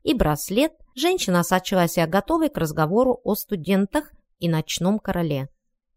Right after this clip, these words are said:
Когда она вышла в зал, мужчины уже мирно беседовали,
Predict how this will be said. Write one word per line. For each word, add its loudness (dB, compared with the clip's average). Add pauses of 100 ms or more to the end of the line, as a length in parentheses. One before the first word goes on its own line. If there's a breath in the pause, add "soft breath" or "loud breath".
(220)
Когда 4
она 4
вышла 4
в -2
зал, 0 (140)
мужчины 2
уже 4
мирно 4
беседовали, 0